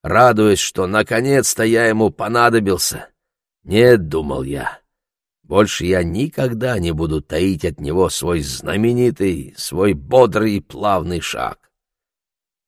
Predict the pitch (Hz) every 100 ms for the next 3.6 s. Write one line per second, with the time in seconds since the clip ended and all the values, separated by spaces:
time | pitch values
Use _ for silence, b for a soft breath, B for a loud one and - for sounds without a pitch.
0 | _ - 90 87 71 85 82 92 85 85
1 | 80 78 78 87 104 98 - _ _ _
2 | _ - 80 92 92 110 104 78 73 76
3 | 98 101 127 123 57